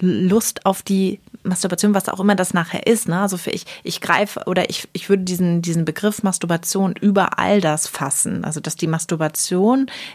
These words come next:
die Zeit ist, die du dir selbst widmest, die du dir auch deinem, deinem Körper widmest. Und dann ist es auch viel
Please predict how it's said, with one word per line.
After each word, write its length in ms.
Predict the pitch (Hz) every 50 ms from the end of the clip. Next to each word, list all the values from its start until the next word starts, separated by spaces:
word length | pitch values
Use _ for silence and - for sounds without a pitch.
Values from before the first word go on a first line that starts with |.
| _ _ -
die 340 | 190 196 196 196 190 190 -
Zeit 380 | - - 180 160 170 180 175
ist, 180 | - 180 - -
die 80 | 180 170
du 140 | 165 170
dir 320 | 156 160 - 175 190 185 175
selbst 420 | 170 170 156 160 160 - - -
widmest, 460 | 156 147 - - 147 147 147 - -
die 100 | 156 151
du 120 | 156 156 151
dir 400 | 156 - 160 160 160 156 - -
auch 120 | - 156 -
deinem, 440 | - 143 147 147 156 151 - - -
deinem 300 | - - 156 151 160 160
Körper 500 | - - 151 143 - - 160 143 135 135
widmest. 560 | 156 - - - 151 143 139 - - - - _ _ _
Und 120 | - 190 185
dann 120 | 185 180
ist 120 | 190 190 196
es 160 | 202 190 -
auch 140 | - - -
viel 220 | - - 196 180